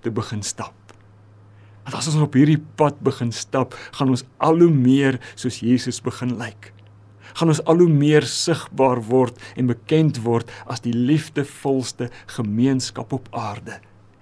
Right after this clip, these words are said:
En dan kan dit gebeur, dat iemand jou dalk op jou skouer tik, wanneer hulle ons beleef, en vir jou sê, "Tell us about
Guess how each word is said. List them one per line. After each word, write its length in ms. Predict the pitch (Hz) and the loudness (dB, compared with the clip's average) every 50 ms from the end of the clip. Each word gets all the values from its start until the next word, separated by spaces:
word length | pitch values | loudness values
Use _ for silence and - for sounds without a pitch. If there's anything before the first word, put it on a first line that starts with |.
| - - - | -20 -12 -4
En 160 | - 185 175 175 | -2 0 2 2
dan 140 | 180 151 165 - | 2 0 0 -2
kan 240 | - 180 175 170 160 | 0 2 2 4 4
dit 180 | 147 147 151 - | 2 2 0 -2
gebeur, 580 | - 135 113 101 117 120 123 110 107 107 - - - - - - - - | -6 -6 -2 0 2 2 2 0 -2 -8 -14 -16 -20 -20 -20 -18 -8 -4
dat 200 | 139 143 143 - | -4 -4 -2 2
iemand 320 | 175 170 170 165 151 147 | 4 4 4 4 4 4
jou 180 | 143 147 135 131 | 2 2 2 4
dalk 280 | 135 135 131 131 - | 4 2 2 2 0
op 160 | 139 - - | -2 -2 0
jou 120 | 131 127 - | 0 -2 -2
skouer 560 | - - - - - - 147 135 131 131 120 - - | -2 -6 -10 -8 -4 -2 0 0 0 0 -2 -4 -6
tik, 440 | - - - - - - - - - - - - - - - - - - - - | -6 -6 -6 -6 -12 -20 -20 -20 -20 -20 -20 -20 -20 -20 -20 -20 -20 -20 -16 -8
wanneer 240 | 139 135 135 131 123 | -6 -4 -2 -2 0
hulle 160 | 127 127 127 | 0 0 0
ons 180 | 127 120 - - | 0 -2 -2 -2
beleef, 760 | 131 110 110 107 117 123 120 110 98 - - - - - - _ _ _ _ _ _ _ _ - - - - - - - - - - - - - | -2 -2 0 2 2 2 2 0 -2 -8 -12 -16 -16 -18 -20 _ _ _ _ _ _ _ _ -20 -20 -20 -20 -20 -20 -20 -20 -20 -20 -20 -10 -6
en 100 | 123 123 | -6 -6
vir 160 | - - 127 | -4 -2 -2
jou 80 | 123 113 | -2 -2
sê, 440 | - - - 131 120 117 113 113 - - - - - - - - - - - - - _ _ _ _ _ _ _ _ _ _ _ _ _ _ _ _ _ | -2 -2 -2 -2 -2 -4 -6 -10 -14 -20 -20 -20 -20 -20 -20 -20 -20 -20 -20 -20 -20 _ _ _ _ _ _ _ _ _ _ _ _ _ _ _ _ _
"Tell 220 | - 190 143 127 139 | -6 -6 -4 -4 -4
us 240 | 135 123 - - - - | -6 -6 -8 -12 -12 -12
about 320 | 110 98 117 117 117 | -8 -6 -6 -6 -6